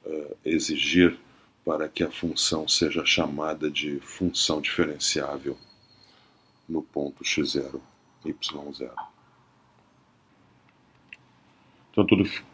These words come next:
tudo que fizemos até aqui foi para motivar esta definição, né? Definição de função diferenciável no ponto x zero, y zero.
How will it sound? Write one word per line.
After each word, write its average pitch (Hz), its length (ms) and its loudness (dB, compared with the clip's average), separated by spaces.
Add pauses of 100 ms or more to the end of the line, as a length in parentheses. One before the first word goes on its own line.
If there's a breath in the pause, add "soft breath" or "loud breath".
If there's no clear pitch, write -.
(160)
tudo - 160 4
que - 80 -4
fizemos 92 420 8
até 87 260 6
aqui 107 280 6
foi 101 200 4
para 85 460 4
motivar 82 760 2 (800 soft breath)
esta 175 280 4
definição, 80 720 2
né? 67 120 -12
Definição 78 560 -2
de 78 80 -8
função 85 380 0
diferenciável 80 1000 4 (120)
no 73 80 -18 (120)
ponto 76 720 -2
x 71 360 0
zero, 73 260 2
y 73 380 0
zero. 64 300 -4